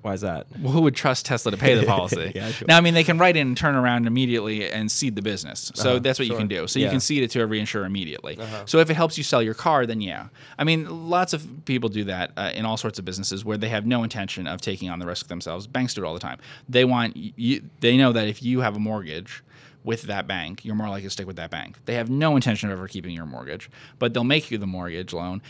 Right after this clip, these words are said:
Speaker 2: and then they'll immediately get rid of it. Okay? That's just to keep you with them.
Speaker 1: Sure.
Speaker 2: Progressive, which I mentioned, gives renter's insurance to people or
Speaker 1: Yeah.
Speaker 2: homeowner's
Speaker 1: Uh-huh.
Speaker 2: insurance.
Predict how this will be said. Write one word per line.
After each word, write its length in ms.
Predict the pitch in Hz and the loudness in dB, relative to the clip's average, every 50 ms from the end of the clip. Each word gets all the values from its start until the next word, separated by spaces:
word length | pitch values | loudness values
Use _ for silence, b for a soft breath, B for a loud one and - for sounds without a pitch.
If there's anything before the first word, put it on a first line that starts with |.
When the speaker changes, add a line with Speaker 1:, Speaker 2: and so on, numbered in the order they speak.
| B B | B B
Speaker 2:
and 80 | - | -4
then 120 | 117 110 113 | -2 0 0
they'll 80 | 113 | 0
immediately 360 | 107 110 117 117 104 101 95 95 | 0 2 0 0 0 -2 -6 -6
get 180 | 92 90 76 73 | -6 -8 -6 -6
rid 140 | 87 82 | -8 -8
of 80 | - 50 | -8 -12
it. 140 | 50 50 - - b b b b _ - | -14 -18 -18 -20 b b b b _ -10
Okay? 340 | - 104 - 104 98 104 113 B B B B | -8 -4 -4 -4 -4 -4 -6 B B B B
That's 180 | 117 120 113 - | 0 0 0 0
just 360 | 127 120 135 139 127 - - | 0 2 2 2 2 0 -4
to 60 | 117 | -6
keep 220 | - - 98 92 - | -4 -4 -6 -4 -4
you 300 | 95 95 95 90 - - - | -6 -6 -4 -6 -8 -10 -10
with 280 | 98 101 98 92 - | -8 -6 -6 -8 -8
them. 200 | - - - 104 - | -10 -10 -10 -10 -10
Speaker 1:
Sure. 220 | - - 117 101 98 | -6 -6 -6 -2 -2
Speaker 2:
Progressive, 500 | - 120 123 160 175 165 - 107 104 104 | -2 2 6 6 6 6 4 0 -2 -2
which 160 | 107 104 110 | -4 -4 -4
I 60 | 98 | -6
mentioned, 500 | 95 90 87 87 - 107 117 131 151 143 | -6 -6 -6 -6 -6 -6 -6 -6 -8 -6
gives 300 | 135 120 113 107 104 - | -2 -2 -2 -2 0 2
renter's 300 | 147 170 170 135 110 98 | 2 2 2 2 0 -2
insurance 300 | 95 95 - 87 82 - | -4 -4 -4 -4 -6 -6
to 80 | - 85 | -8 -8
people 260 | 78 64 - - 69 73 - | -10 -10 -8 -8 -10 -8 -6
or 140 | - 104 110 | -4 -4 -4
Speaker 1:
Yeah. 100 | 113 113 | -2 0
Speaker 2:
homeowner's 400 | 127 127 107 92 82 87 - 85 | 2 2 2 0 -2 -8 -8 -8
Speaker 1:
Uh-huh. 80 | 78 107 | -6 -6
Speaker 2:
insurance. 280 | 107 110 107 107 - | -4 -6 -6 -6 -10